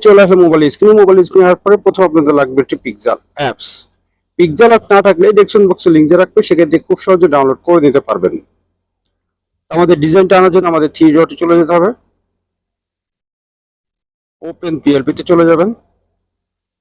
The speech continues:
যাওয়ার পরে খুঁজে বের করবেন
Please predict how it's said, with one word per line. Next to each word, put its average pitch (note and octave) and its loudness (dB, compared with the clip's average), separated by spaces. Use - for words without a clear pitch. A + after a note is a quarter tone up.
যাওয়ার F#3+ 0
পরে A3 0
খুঁজে F#3 -2
বের F3+ 0
করবেন F#3 0